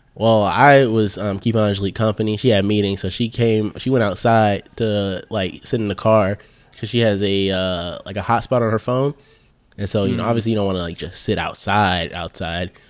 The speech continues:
Speaker 1: So we just sat in the car basically for a good portion of the day. Went and grabbed some lunch, you know, that type of shit, and then we came back. And yeah, that's
Speaker 2: All right.
Speaker 1: that's pretty much, those were the vibes for today. You know, not a,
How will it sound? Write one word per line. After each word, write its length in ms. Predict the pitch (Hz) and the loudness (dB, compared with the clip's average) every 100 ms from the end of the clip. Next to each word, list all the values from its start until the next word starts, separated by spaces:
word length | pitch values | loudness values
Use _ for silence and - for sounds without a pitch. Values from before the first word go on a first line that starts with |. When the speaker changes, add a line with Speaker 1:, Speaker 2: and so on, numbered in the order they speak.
| _ _ _ _ | _ _ _ _
Speaker 1:
So 440 | - 98 90 87 95 - | -4 -2 -2 -6 -12 -10
we 100 | 107 | -6
just 80 | 98 | -4
sat 120 | 92 | -4
in 60 | |
the 60 | 90 | -6
car 320 | - 95 92 | -6 -4 -4
basically 540 | 90 87 98 104 92 92 | -4 -8 -6 -4 -4 -6
for 320 | 101 98 101 | -6 -6 -6
a 140 | - | -8
good 160 | 104 101 | -4 -2
portion 260 | 104 95 101 | -4 -6 -6
of 60 | |
the 60 | 98 | -4
day. 280 | 95 98 95 _ _ - - | -2 -2 -4 _ _ -20 -6
Went 100 | 120 107 | -2 2
and 40 | |
grabbed 220 | 107 101 | 4 4
some 100 | 101 | 2
lunch, 580 | 98 127 127 123 120 - | 4 8 10 10 6 2
you 80 | 107 | 0
know, 140 | 101 | 2
that 140 | 101 101 | 2 0
type 180 | 101 | -2
of 60 | 95 | -4
shit, 320 | - 101 98 | -4 -2 0
and 80 | 95 | -2
then 80 | 95 | -2
we 80 | 92 | -4
came 240 | 92 87 | -6 -6
back. 260 | 90 92 - - _ _ _ _ _ | -4 -6 -8 -20 _ _ _ _ _
And 720 | - 87 95 98 95 98 98 98 - - - - | -8 -4 -2 -2 -2 -4 -6 -10 -14 -16 -20 -16
yeah, 480 | 92 87 139 302 139 | -10 -6 -4 -2 0
that's 420 | 120 196 - - - _ _ - 151 | 0 -2 -6 -14 -20 _ _ -18 -14
Speaker 2:
All 60 | 190 | -12
right. 160 | 170 170 _ _ | -12 -14 _ _
Speaker 1:
that's 180 | - - | -2 -2
pretty 240 | - 214 | 0 2
much, 360 | 190 185 185 - | 4 2 0 -6
those 180 | - 156 | -2 0
were 40 | 180 | 2
the 100 | 180 | 2
vibes 400 | 160 160 165 165 | 4 6 6 4
for 120 | - | -2
today. 520 | 156 160 156 160 160 143 | -2 0 2 2 2 0
You 100 | 147 | 0
know, 120 | 131 | 2
not 220 | 131 139 | 4 4
a, 280 | 147 143 139 | 4 4 0